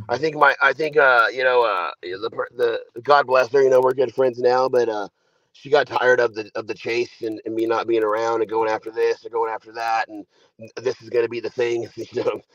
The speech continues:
Speaker 1: finally gonna,
Speaker 2: Mm-hmm.
Speaker 1: finally gonna get rich, you know, this is gonna be the thing, and all the
Speaker 2: Uh-huh.
Speaker 1: other, a lot of other shit happened too, and so we ended up getting divorced. But, um, so my daughter lives with her mom. She's nineteen. My son lives,
Speaker 2: Mm.
Speaker 1: you know, my son goes back and forth. He's eleven.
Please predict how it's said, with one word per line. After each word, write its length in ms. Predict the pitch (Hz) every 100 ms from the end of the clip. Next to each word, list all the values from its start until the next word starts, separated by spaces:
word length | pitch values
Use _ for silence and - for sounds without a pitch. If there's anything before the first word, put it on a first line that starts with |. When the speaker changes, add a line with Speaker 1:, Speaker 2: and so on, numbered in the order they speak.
| - - - - -
Speaker 1:
finally 240 | 117 117
gonna, 220 | 117 117
Speaker 2:
Mm-hmm. 280 | - - 107
Speaker 1:
finally 240 | 139 135 131
gonna 160 | 127
get 140 | 127 113
rich, 360 | 131 120 -
you 60 | 123
know, 160 | 123 123
this 80 |
is 60 | 120
gonna 120 | 123
be 80 | 123
the 60 | 110
thing, 320 | 127 127 120
and 160 | 113 - _ _ _ - 123
all 180 | 180 180
the 100 | 151
Speaker 2:
Uh-huh. 20 |
Speaker 1:
other, 120 | 139 139 -
a 20 |
lot 180 | 143 143
of 60 | 123
other 120 | 117
shit 200 | - -
happened 300 | 110 92 95
too, 240 | 107 104
and 160 | 101 -
so 120 | 113
we 100 | 110
ended 160 | 110 104
up 180 | 101 -
getting 260 | 104 101
divorced. 580 | 90 87 104 104 - _
But, 160 | 98 101
um, 140 | 98 92
so 140 | 110
my 120 | 110
daughter 340 | 117 120 117 113
lives 220 | 113 104
with 120 | 110
her 80 | 110
mom. 380 | 107 113 117 113 _ _ _
She's 140 | -
nineteen. 640 | 151 139 123 120 120 123 113 _ _ -
My 160 | 120 113
son 280 | 139 131
lives, 200 | 120 117
Speaker 2:
Mm. 140 | 117 92
Speaker 1:
you 100 | 120
know, 80 | 120
my 120 | 117
son 220 | 117 127 120
goes 180 | 113 101
back 240 | 113 107
and 100 | 82
forth. 240 | 110 113 113
He's 140 | 110
eleven. 480 | 107 107 107 107 104